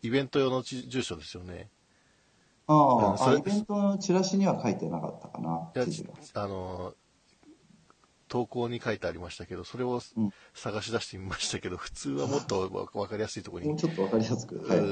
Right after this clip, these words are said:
Speaker 1: ーところに
Speaker 2: いや、一応ブログにね、
Speaker 1: はい。
Speaker 2: アクセスっていうのを押してもらえれば、
Speaker 1: あ、
Speaker 2: 地図はあります。
Speaker 1: そう、そうですか。じゃあちょっと僕さ、一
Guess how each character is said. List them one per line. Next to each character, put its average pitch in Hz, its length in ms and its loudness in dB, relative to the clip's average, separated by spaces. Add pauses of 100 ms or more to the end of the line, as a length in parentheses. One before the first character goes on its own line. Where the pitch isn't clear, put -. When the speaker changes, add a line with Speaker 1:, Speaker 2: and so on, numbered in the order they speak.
Speaker 1:
ー - 20 -8
と - 160 -10
こ 92 80 -8
ろ 92 80 -8
に 92 80 -10
Speaker 2:
い 185 40 8
や、 190 60 10
一 190 160 6
応 233 60 6
ブ 208 100 6
ロ 285 100 4
グ 269 140 -2
に 247 160 6
ね、 214 300 6
Speaker 1:
は 101 140 -6
い。 - 20 4
Speaker 2:
ア 165 80 4
ク - 60 -4
セ 139 120 4
ス - 100 -6
っ - 20 -20 (120)
て 92 80 -2
い - 20 2 (100)
う - 320 -6
の 90 100 -2
を 80 140 -2
押 90 140 -4
し - 60 -12
て 104 80 0
も 95 100 2
ら 92 100 2
え 85 40 2
れ 82 80 0
ば、 - 220 -8 (600)
Speaker 1:
あ、 113 100 -10
Speaker 2:
地 113 100 -2
図 - 100 2
は - 120 2
あ - 20 4
り - 20 4
ま 92 60 -2
す。 98 60 -6
Speaker 1:
そ - 60 -2
う、 - 40 -2
そ 101 60 -4
う - 40 -6
で 85 60 -10
す - 80 -16
か。 85 200 -10 (220)
じ - 160 -6
ゃ 101 40 -4
あ 92 40 -8
ち - 140 -14
ょ - 20 -20
っ - 20 -16
と 98 60 -4
僕 92 240 -6
さ、 - 200 -6
一 135 120 -12